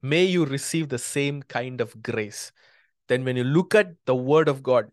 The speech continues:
you'll never be limited to black ink on white paper, but it will be a revelation. Let it become a well that brings water to you every time you look at it, because the word of God is full of life.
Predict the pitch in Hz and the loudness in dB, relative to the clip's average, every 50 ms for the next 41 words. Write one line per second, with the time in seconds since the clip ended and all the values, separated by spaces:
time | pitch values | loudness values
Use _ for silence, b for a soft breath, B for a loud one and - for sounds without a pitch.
0 | _ _ _ - 127 120 120 120 131 139 147 156 170 160 147 139 156 156 151 143 | _ _ _ -10 -10 -8 -6 -4 -2 -2 0 0 0 0 -2 -6 -6 -6 -6 -6
1 | 127 120 127 135 139 143 - - 143 139 139 _ - 127 123 120 107 107 113 120 | -6 -8 -8 -8 -8 -10 -4 -2 -2 -2 -4 _ -6 -4 -4 -4 -4 -6 -2 0
2 | 123 123 139 139 _ _ _ _ _ - 139 131 135 127 - 127 120 117 110 113 | 0 0 0 -2 _ _ _ _ _ -12 -10 -10 -8 -8 -6 -6 -6 -4 -2 -2
3 | 113 123 120 - - - 120 110 - - 101 - b b b b b b b _ | -2 -2 -4 -10 -6 -6 -6 -4 -2 -4 -4 -4 b b b b b b b _
4 | 127 - 127 131 123 127 117 117 120 120 113 113 131 156 160 147 127 117 117 127 | -2 0 0 0 0 -2 -6 -4 -4 -6 -4 -2 -2 0 2 2 2 2 2 2
5 | 117 120 123 131 131 127 123 120 - - 107 87 95 120 135 165 180 190 220 175 | 0 2 2 0 0 0 -2 -2 -4 -8 -10 -12 -6 0 0 0 0 0 -4 -6
6 | 147 147 180 180 - 185 175 170 147 135 127 120 120 117 123 127 131 123 113 104 | -4 -6 -6 -2 -2 -2 -2 0 -2 -2 -2 -4 -6 -2 -2 0 0 0 -2 -4
7 | 95 - b b b b b b 120 120 117 120 156 180 185 165 - - 127 120 | -8 -12 b b b b b b -8 -8 -6 -2 -2 0 0 0 -4 -2 0 4
8 | 131 147 160 156 - 151 147 143 147 139 135 135 131 123 - 123 127 127 131 139 | 4 4 4 4 0 -2 -2 0 -2 -4 -2 -2 -4 -4 -2 -4 -4 -4 -4 -6
9 | 139 135 - 139 127 127 123 120 117 117 123 - - 120 117 107 98 107 120 127 | -6 -4 -4 -6 -6 -4 -6 -6 -4 -4 -4 -2 -2 -2 -2 -2 -6 -6 -8 -6
10 | - 135 123 117 120 110 113 113 127 156 165 160 151 143 139 143 139 127 107 - | -4 -4 -4 -2 -4 -4 -4 -2 0 2 2 2 2 0 2 0 0 0 -2 -10
11 | - - - - - - - 151 143 131 127 - 117 107 98 92 _ _ | -12 -16 -18 -18 -14 -8 -6 -2 0 -2 -2 -2 -4 -6 -6 -8 _ _